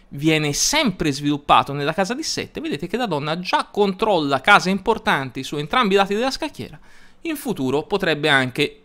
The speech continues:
non servire svilupparla in B sei. Quindi alfiere in D sette, noi stiamo analizzando la linea principale che è alfiere in E due,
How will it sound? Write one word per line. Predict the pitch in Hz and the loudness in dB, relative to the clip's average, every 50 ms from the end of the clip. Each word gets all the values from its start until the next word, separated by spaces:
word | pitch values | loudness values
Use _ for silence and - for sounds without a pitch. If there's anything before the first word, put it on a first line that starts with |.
| - | -14
non | - 214 262 320 302 247 185 | -8 -4 0 2 2 2 2
servire | - - 208 175 143 120 113 120 113 117 117 120 123 - - - | 4 6 6 4 4 2 -2 -4 -2 -2 -2 -2 -4 -6 -10 -10
svilupparla | 151 151 165 185 160 143 143 - 120 117 123 120 | -8 -2 0 2 2 2 2 4 2 2 4 2
in | 120 120 | -2 -2
B | 120 | -4
sei. | 113 - - - 69 - - _ - - - - - - - - - - - _ _ | -4 -6 -8 -10 -14 -16 -20 _ -20 -20 -20 -20 -20 -20 -20 -20 -20 -20 -20 _ _
Quindi | - 202 196 165 156 160 - - | 0 2 4 4 4 2 4 6
alfiere | 156 160 160 - 226 226 214 | 6 6 6 6 4 6 6
in | 208 208 | 4 4
D | 226 | 2
sette, | 220 - - 277 294 285 - - 302 294 - - - - - - - - - - - - - - - - - - - - - - - - | 0 2 2 2 2 2 -2 -6 -6 -6 -8 -12 -20 -20 -20 -20 -20 -20 -20 -20 -20 -20 -20 -20 -20 -20 -20 -20 -20 -20 -20 -20 -12 -6
noi | 151 151 160 156 139 139 139 - | -2 0 2 2 2 2 0 -4
stiamo | - - - - 135 135 | -10 -6 -2 0 0 2
analizzando | 135 131 131 127 123 120 131 127 127 123 127 127 - | 4 4 2 2 2 2 2 2 2 2 0 -2 -2
la | - 127 123 | -2 -2 -2
linea | 123 127 120 117 | -2 -2 -2 -4
principale | - 165 180 180 - 254 - - - - 143 | -2 -4 -4 -4 -6 -4 -4 -2 -2 -2 -2
che | - | -2
è | 123 | -4
alfiere | 117 - - 143 147 151 | -4 -4 -4 -4 -4 -4
in | 190 | -4
E | 196 196 | -4 -4
due, | - 277 294 302 | -4 -6 -6 -6